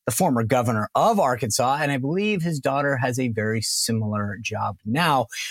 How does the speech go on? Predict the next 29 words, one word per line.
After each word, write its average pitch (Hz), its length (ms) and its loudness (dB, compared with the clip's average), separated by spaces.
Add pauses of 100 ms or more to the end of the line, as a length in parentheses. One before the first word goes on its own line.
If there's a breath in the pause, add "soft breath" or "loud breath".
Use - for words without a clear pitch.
(140 loud breath)
We're 196 200 4
gonna 214 160 4
cover 165 320 2
the 127 80 0
House 156 320 0
blowing 135 420 0
it 151 160 -2
on 127 160 0
the 117 60 0
Mayorkas 117 760 0
deal, 156 400 2 (460 loud breath)
uh, 120 540 4 (380)
the 131 220 0
border 151 460 2
bill 151 240 2
blowing 135 520 2
up. 147 200 0
It's 123 180 -2
dead 135 240 2
on 139 140 2
arrival 127 400 2
now. 131 240 0 (340 loud breath)
Nikki 208 440 2
Haley, 170 440 2
by 120 220 2
the 123 100 0
way, 117 220 0
lost 131 540 2
to 131 340 0